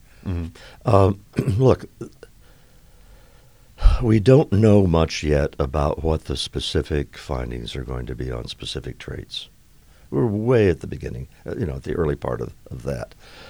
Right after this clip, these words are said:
Speaker 2: But it's very unlikely we're going to see these huge differences that can be added up and say, "Oh, this group is better than that group." Because you're talking about very complicated bundles of traits
Speaker 1: Mm-hmm.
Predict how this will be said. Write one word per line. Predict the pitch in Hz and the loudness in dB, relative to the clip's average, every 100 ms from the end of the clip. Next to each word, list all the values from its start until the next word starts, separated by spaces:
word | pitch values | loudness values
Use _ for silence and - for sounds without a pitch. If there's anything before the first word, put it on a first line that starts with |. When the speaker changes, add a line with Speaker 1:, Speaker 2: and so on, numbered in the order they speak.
| - - - | -20 -20 -14
Speaker 2:
But | 104 120 101 95 | -4 6 8 8
it's | 135 - | 4 2
very | 139 123 95 | 2 4 4
unlikely | 80 78 78 - 78 | 4 2 0 -2 -4
we're | 71 69 | -2 -4
going | 71 67 65 | -2 -4 -6
to | 67 | -6
see | - 76 67 64 55 - - - - - _ - - - _ - - | -6 -4 -4 -6 -8 -16 -20 -20 -20 -20 _ -20 -20 -20 _ -20 -18
these | - 80 | -12 -10
huge | - 82 76 - | -4 -2 -2 -2
differences | 78 - - - 65 | -4 -2 -6 -8 -8
that | 71 | -8
can | 69 | -8
be | 64 67 | -8 -6
added | 69 69 67 | -4 -6 -4
up | 65 | -6
and | - 65 | -6 -8
say, | 69 57 - - - | -8 -8 -10 -12 -2
"Oh, | 78 62 - | -2 -2 -16
this | 60 73 95 | -12 -2 -2
group | - 71 | 0 -4
is | 69 | -4
better | 64 69 62 | -6 -6 -6
than | 67 | -10
that | 62 67 | -8 -10
group." | - 64 - - - - - | -10 -16 -16 -20 -20 -20 -14
Because | 95 - - - | -12 -10 -8 -4
you're | 196 | -4
talking | - - - 127 | -2 -4 -2 -2
about | 95 98 | -2 -4
very | 107 120 | -2 -4
complicated | 98 113 107 - 98 - - | -4 -8 -8 -8 -8 -10 -8
bundles | - 50 - | -8 -8 -10
of | - | -12
traits | - 53 - - - 95 | -14 -14 -12 -12 -12 -8
Speaker 1:
Mm-hmm. | 92 | -6